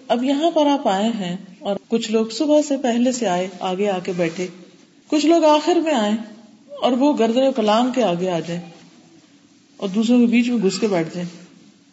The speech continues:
دوسروں کے لیے اذیت کا باعث بنے، تو یہ چیز بھی تکلیف کا باعث ہوتی ہے۔ عبداللہ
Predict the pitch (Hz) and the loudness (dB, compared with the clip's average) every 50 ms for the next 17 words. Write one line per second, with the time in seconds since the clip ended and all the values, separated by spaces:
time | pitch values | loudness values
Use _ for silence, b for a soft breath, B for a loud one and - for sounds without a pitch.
0 | _ _ _ _ _ _ - _ - 180 226 226 - 233 254 247 233 233 226 214 | _ _ _ _ _ _ -20 _ -6 -4 -4 -2 -2 0 0 0 0 0 2 0
1 | 202 175 185 208 208 208 214 226 208 180 175 180 175 - 175 175 175 175 190 - | 0 2 0 0 0 0 -2 -4 -4 -2 -2 -2 -2 -2 -4 -4 -4 -4 -6 -10
2 | - - - - - _ _ _ _ _ _ _ _ _ _ _ _ _ _ _ | -14 -18 -20 -20 -20 _ _ _ _ _ _ _ _ _ _ _ _ _ _ _
3 | _ - - _ _ - 214 208 233 233 233 226 202 190 220 - 208 190 - 190 | _ -20 -20 _ _ -2 0 0 0 0 0 -2 -2 -2 -2 -4 -4 -4 -4 -6
4 | 190 180 - 202 185 170 170 165 165 - 170 165 - - 175 170 - - - - | -6 -6 -6 -6 -4 -2 -2 -2 -2 -4 -8 -10 -10 -12 -16 -16 -18 -20 -20 -20
5 | - - - _ - - - - - - _ _ _ - - _ _ _ _ - | -20 -20 -20 _ -20 -20 -20 -20 -20 -20 _ _ _ -20 -20 _ _ _ _ -2
6 | 196 190 180 220 226 | 0 0 2 2 2